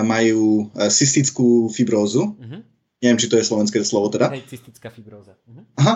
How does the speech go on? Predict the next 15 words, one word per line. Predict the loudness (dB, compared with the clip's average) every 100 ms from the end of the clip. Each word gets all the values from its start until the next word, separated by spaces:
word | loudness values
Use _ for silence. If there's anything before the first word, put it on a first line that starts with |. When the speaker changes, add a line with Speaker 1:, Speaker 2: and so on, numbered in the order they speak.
| 0
Speaker 1:
dobre. | 0 0 -2 -6 -14 -14 -12 -16 -20 _ _ -20 _
A | -2 -2 0 -2 -2
oni | 0
bežne | 0 0 0
majú | 2 0 0
obrovské | -2 -2 -2 -6 -4 0 2 2 2 0
problémy | -2 0 0 0
s | -2
tým, | -4 -4
že | -4
keď | -4 -2
tam | 0
dostanú | 0 0 0 2
jednu | 2 2 0
baktériu, | -2 -2 0 0 0 -2 -4